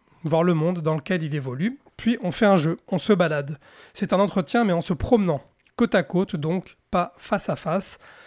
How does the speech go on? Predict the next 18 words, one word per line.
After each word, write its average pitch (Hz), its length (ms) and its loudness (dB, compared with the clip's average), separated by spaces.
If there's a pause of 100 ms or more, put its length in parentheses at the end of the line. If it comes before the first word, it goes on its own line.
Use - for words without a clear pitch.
(120)
sans 269 200 2
se - 100 2
mettre 202 260 2
en 180 60 0
position 202 520 0
de 156 100 -4
psychothérapie. 202 1120 -4 (400)
Ce - 100 -20
sont - 140 -2
les 175 120 0
mots 180 160 0
du 160 100 -4
psychiatre - 580 -6
Thibaut 233 460 2
Desrues 180 500 0
qui - 140 -16
chapeaute 180 500 -2
justement 156 640 -2